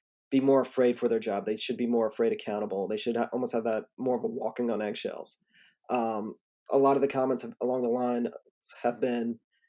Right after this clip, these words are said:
that prior to Easterby, Bill O'Brien wasn't like that. And I don't know if that was Easterby gaining more of, um, more of a hold than Rack, than Romeo Crennel had,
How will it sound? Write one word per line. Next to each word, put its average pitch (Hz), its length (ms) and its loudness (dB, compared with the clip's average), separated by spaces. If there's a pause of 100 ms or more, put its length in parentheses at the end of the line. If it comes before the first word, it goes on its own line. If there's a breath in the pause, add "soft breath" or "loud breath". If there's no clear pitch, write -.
(280)
that 131 160 2
prior 147 280 10
to 139 40 6
Easterby, 131 380 2
Bill 120 200 2
O'Brien 117 260 0
wasn't 110 240 -2
like 104 180 -6
that. - 180 -8
And 117 120 -2
I 131 60 2
don't 147 260 2
know 147 180 4
if 139 120 2
that 135 140 4
was 120 160 0
Easterby 143 380 -2
gaining 131 320 4
more 127 280 4
of, 123 100 -2
um, 113 400 -2 (760)
more 131 120 6
of 120 80 2
a 123 40 4
hold 135 420 8 (100)
than 120 160 -2
Rack, 117 320 -2 (420)
than 123 80 0
Romeo 127 300 0
Crennel 120 280 2
had, 175 280 2